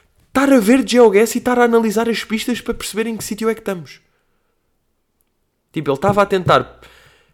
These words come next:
perceber os troços, ia dizer, tipo, entre trecho e troço, já. Os troços que o polvo pode deixar, se estão aqui estas carapaças, quer dizer que ele alimentou-se disto, então está a ir por ali, ah, então tal,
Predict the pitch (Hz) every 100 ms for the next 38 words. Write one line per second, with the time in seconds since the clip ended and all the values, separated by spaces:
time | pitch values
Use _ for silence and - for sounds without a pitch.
0 | _ - - 156 196 185 - - - _
1 | _ _ _ _ _ 202 202 - - -
2 | - - 104 107 120 - - 117 - -
3 | 113 107 - 113 123 98 - 87 87 -
4 | _ - 123 - - 196 190 - - -
5 | - - 156 - 190 175 - 180 185 143
6 | 175 - 151 139 113 - - - - -
7 | 196 196 190 196 185 - 170 196 190 -
8 | 175 190 190 - 175 185 185 180 180 175
9 | 170 160 165 - 143 175 185 165 185 175
10 | 170 170 185 - 185 175 156 151 170 196
11 | - - - _ _ 165 170 165 175 -
12 | 233 214 - 202 190 190 247